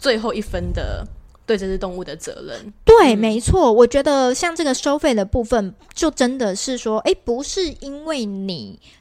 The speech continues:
Speaker 2: 就是收费了，我就必须要收。我看到很多县市会讲说，他们还有一个条件，就是如果他们园区的收容量已经达到这个可收容的临界值，他们就是不收。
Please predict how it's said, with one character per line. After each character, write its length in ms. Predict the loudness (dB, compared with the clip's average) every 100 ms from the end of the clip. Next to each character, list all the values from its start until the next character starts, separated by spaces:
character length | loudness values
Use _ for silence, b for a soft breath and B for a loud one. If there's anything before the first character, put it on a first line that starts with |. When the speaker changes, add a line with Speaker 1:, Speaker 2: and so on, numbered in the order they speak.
| -6
Speaker 2:
就 160 | -4
是 320 | -4 -4 -6 -6
收 240 | 0 2
费 260 | 2 -2 -2
了， 160 | -12 -16 -20 _ _ _ -10
我 140 | -8
就 180 | -2 -2
必 160 | -4 -10
须 140 | -10
要 180 | -10 -10
收。 340 | -10 -12 -14 -16
我 100 | -10
看 160 | -8 -6
到 140 | -4
很 120 | -4 -2
多 300 | 0 0 -2
县 180 | -6
市 220 | -8 -8 -6
会 160 | -6
讲 180 | -8 -10
说， 300 | -8 -8 -8 _
他 200 | -6 -4
们 120 | -2
还 120 | -4
有 60 | -4
一 20 |
个 100 | -6
条 260 | -8 -8 -8
件， 300 | -4 -4 -4
就 180 | -8 -6
是 320 | -6 -4 -6 B B 0
如 260 | 0 2
果 180 | 2 2
他 160 | 2 -2
们 140 | -2
园 180 | -4 -2
区 140 | -2
的 140 | -2 0
收 340 | 2 2 2
容 300 | 0 -2 -4
量 200 | -4 -4
已 100 | -10
经 240 | -8 -6 -4
达 240 | -4 -4
到 180 | -2 -2
这 140 | -2
个 160 | -6 -6
可 240 | -4 -4
收 220 | 0 0 0
容 120 | -4
的 120 | -10
临 180 | -8 -4
界 180 | -2 -4
值， 280 | -6 -14 B B
他 140 | -4 -4
们 160 | -4
就 140 | -8 -12
是 160 | -12
不 180 | -12 -10
收。 260 | -10 -10